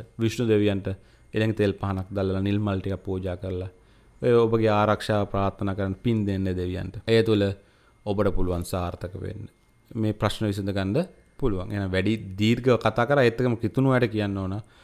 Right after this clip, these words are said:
ඔබ සෙනසුරාදා දවස්වල, අ, ජපමාලය කියන්න, ඒ වගේම, අ, දිව්‍ය හෘදේ ප්‍රාර්ථනාව, සප්‍රසාද නුවානය පවත්තන්න ඒ තුළ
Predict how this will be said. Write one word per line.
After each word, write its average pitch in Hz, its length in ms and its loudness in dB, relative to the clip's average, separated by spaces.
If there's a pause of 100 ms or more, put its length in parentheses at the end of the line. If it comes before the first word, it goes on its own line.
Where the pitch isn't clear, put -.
(280)
ඔබ 127 160 2
සෙනසුරාදා 139 500 4
දවස්වල, 107 420 2 (140)
අ, 95 160 0
ජපමාලය 113 680 6 (160)
කියන්න, 104 260 -4 (200)
ඒ 113 80 4
වගේම, 117 420 2 (640)
අ, 104 120 -4 (600)
දිව්‍ය 123 200 8
හෘදේ 120 320 2
ප්‍රාර්ථනාව, 104 720 0 (220)
සප්‍රසාද 113 600 2
නුවානය 113 400 2
පවත්තන්න 131 720 -2 (160)
ඒ 123 140 -2 (180)
තුළ 120 160 2